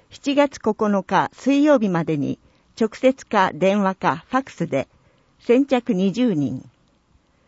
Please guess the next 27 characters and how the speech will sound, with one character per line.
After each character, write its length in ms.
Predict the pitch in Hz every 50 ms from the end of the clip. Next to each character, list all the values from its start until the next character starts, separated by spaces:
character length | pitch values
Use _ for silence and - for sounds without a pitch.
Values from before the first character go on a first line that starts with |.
| _ _ _ _ _ _ _ _ _ _ - - - _ _ _ _ _ _ _ _ _ _ _ _ _ _ _ _ _
問 200 | - 262 269 294
い 80 | 302 302
合 60 | 285
わ 100 | 269 269
せ 140 | 269 262 240
先、 500 | - 247 220 220 - - 185 175 - - _ _ _ _ _ _ _ _ _ _ _ _ _
壁 280 | - 254 247 240 302
福 240 | 302 - - - 285
祉 180 | 285 269 - -
セ 140 | - 254 233
ン 80 | 220
タ 360 | - - 151 147 143 - - - _ _ _ _ _ _ _ _ -
ー、 40 | 160
電 280 | 196 220 247 247 240
話、 220 | 226 214 202 - - _
フ 120 | - 262
ァ 20 |
ッ 40 | 262
ク 100 | - -
ス、 280 | - - - 143 - - _ _ _ _ _ _ _ _
八 400 | - 233 226 - - 285 285 277
一 240 | 262 - - 165 147
五 340 | 165 175 165 143 139 - - _ _ _ _ _
六 280 | - 202 233 226 - 302
四 240 | 302 294 269 226 190
八 340 | - - 147 - - 202 180
零。 380 | 180 175 160 147 123 - -